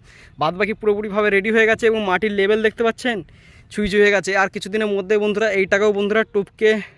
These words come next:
লেভেল হয়ে যাবে। লেভেল হয়ে যাওয়ার পরেই কিন্তু বন্ধুরা, আহ, যতটা সম্ভব বন্ধুরা ফেব্রুয়ারির মধ্যেই কিন্তু এই লেভেল হয়ে যাবে এবং আরও বেশি কিন্তু বন্ধুরা স্লিপার পড়তে শুরু হয়ে যাবে। আহ, স্লিপার তো নামানোই আছে বন্ধুরা, যেহেতু বন্ধুরা কাজ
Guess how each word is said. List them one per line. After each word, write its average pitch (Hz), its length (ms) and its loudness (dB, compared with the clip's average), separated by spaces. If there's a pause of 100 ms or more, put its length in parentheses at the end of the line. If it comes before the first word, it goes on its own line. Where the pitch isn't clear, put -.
লেভেল 180 300 0
হয়ে 208 140 4
যাবে। 208 260 0 (400)
লেভেল 190 300 2
হয়ে 208 160 2
যাওয়ার 208 140 0
পরেই 208 280 0
কিন্তু 214 280 -6
বন্ধুরা, 214 340 -2
আহ, - 640 -10
যতটা 175 280 -2
সম্ভব 214 260 -2
বন্ধুরা 220 280 -2
ফেব্রুয়ারির 214 400 2
মধ্যেই 208 380 -2
কিন্তু 214 360 -6 (220)
এই 185 260 2
লেভেল 190 360 2
হয়ে 214 140 4
যাবে 214 320 2
এবং 202 280 -2 (340)
আরও 208 260 0
বেশি 196 440 -2
কিন্তু 220 300 -8
বন্ধুরা 214 240 -4
স্লিপার 202 480 -4
পড়তে 220 440 -4 (120)
শুরু 196 260 -4
হয়ে 202 140 2
যাবে। 165 280 -2
আহ, - 680 -14
স্লিপার 214 480 0
তো 240 60 -2
নামানোই 214 380 2
আছে 208 320 0
বন্ধুরা, 196 340 0
যেহেতু 190 300 -4
বন্ধুরা 208 420 0 (300)
কাজ 170 380 -4